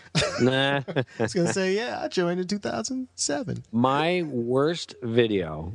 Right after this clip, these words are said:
Speaker 2: which is, like, over ten minutes long, it's a really a big fluff piece. It's me driving on the freeway. It's one of my earliest videos.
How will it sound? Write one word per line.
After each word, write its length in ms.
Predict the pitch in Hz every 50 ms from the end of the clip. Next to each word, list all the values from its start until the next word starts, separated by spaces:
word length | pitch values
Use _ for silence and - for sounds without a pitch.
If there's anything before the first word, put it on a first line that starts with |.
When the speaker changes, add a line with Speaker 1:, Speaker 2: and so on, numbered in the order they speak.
| - -
Speaker 2:
which 260 | 123 120 117 110 -
is, 180 | 120 110 101 107
like, 240 | 104 104 101 98 - -
over 300 | 120 123 135 151 160 143
ten 260 | - - 147 139 131
minutes 380 | 123 113 110 104 95 92 -
long, 480 | 90 85 82 82 80 78 78 80 90 107 - _ _ _ _ _
it's 580 | - 101 98 98 101 98 92 - - - - - _ _ _ _ _ -
a 100 | 110 113
really 680 | - 107 104 104 107 120 131 139 147 151 147 147 147 147
a 140 | - 110
big 340 | 98 98 110 120 127 120 110
fluff 500 | - - - - 113 104 101 98 95 - -
piece. 420 | - 90 87 85 85 - - - -
It's 200 | - - - -
me 120 | 110 120 127
driving 360 | 117 120 123 117 117 117 113
on 80 | 110 104
the 100 | 104 95
freeway. 600 | - - - 92 90 92 90 90 90 87 90 92
It's 320 | 95 87 - - - -
one 160 | - 107 113
of 60 | 113 113
my 100 | 107 101
earliest 460 | - 104 107 110 113 110 104 98 98
videos. 460 | 95 90 90 90 87 87 87 85 87